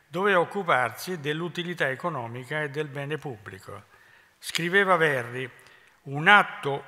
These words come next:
utile in generale agli uomini si chiama virtù e l'animo virtuoso è quello che ha desiderio di far cose utili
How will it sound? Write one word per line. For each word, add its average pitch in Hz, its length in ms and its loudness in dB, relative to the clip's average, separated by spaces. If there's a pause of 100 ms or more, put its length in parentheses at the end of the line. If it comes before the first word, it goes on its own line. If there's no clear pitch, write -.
utile 147 800 -4
in 180 200 -6
generale 127 920 -2
agli 135 320 -6
uomini 131 800 -8 (280)
si - 280 -8
chiama 127 400 -2
virtù 127 640 -10 (1400)
e 156 180 -8
l'animo 156 600 2
virtuoso 160 1080 -4 (600)
è 143 200 -4
quello 180 360 2
che 160 220 2
ha 147 400 2 (720)
desiderio 139 1080 -2 (680)
di 135 200 -8
far 160 300 2
cose 196 340 -2
utili 180 580 -6